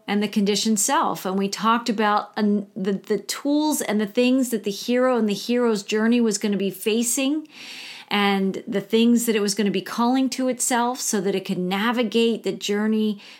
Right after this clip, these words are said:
with more grace and ease and strength and empowerment.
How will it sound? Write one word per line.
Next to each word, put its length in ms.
with 200
more 220
grace 640
and 220
ease 460
and 180
strength 560
and 120
empowerment. 800